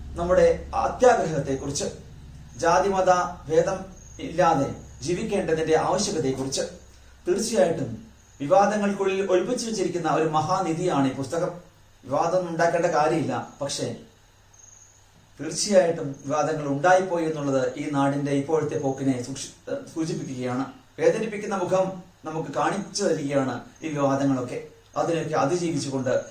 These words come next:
ഈ പുസ്തകം മുന്നോട്ട് പോയിക്കൊണ്ടിരിക്കുന്നു. തീർച്ചയായിട്ടും നിസാർ ഇൽത്തുമിഷിന്റെ നൂറുൽ, മുനീറുൽ പൂർണ്ണാനന്ദ എന്ന പുസ്തകം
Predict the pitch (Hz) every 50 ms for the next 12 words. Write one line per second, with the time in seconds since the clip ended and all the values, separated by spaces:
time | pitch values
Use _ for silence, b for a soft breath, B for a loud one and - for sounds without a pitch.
0 | - 135 151 165 156 139 117 - 139 131 131 131 127 135 147 143 - - 123 123
1 | 123 123 123 127 131 135 139 131 - - - - b b b b b b b -
2 | 254 285 277 277 277 247 226 190 190 190 170 156 - - - - - _ - -
3 | - - - - 165 - 214 202 196 185 185 180 160 180 175 175 170 - 156 147
4 | 147 135 - - - - - - - 143 165 180 180 180 180 175 - - - 160
5 | 160 180 185 180 175 165 165 165 160 160 160 160 160 156 156 139 143 147 147 147
6 | 143 143 135 120 - 139 127 127 107 101 - -